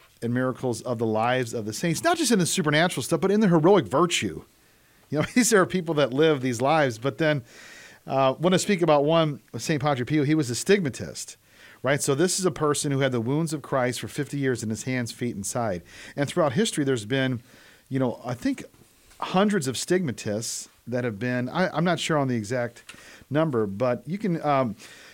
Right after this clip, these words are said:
get a book called They Bore the Wounds of Christ. You can read anything about Padre Pio. Um,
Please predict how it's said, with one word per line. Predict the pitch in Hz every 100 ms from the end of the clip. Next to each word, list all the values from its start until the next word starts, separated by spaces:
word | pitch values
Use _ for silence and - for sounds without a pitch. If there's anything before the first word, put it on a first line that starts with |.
| -
get | 190
a | 196
book | 165 175
called | 165 151 143 120
They | 135
Bore | 120
the | 139 _ _ _ - 131
Wounds |
of | 113
Christ. | - 139 131 147 151 - -
You | 151 160
can | 170
read | 160
anything | 156 170 175 160
about | 135 123
Padre | - 139 139 127
Pio. | 113 - 139 143 143 147 127
Um, | - 110 104 98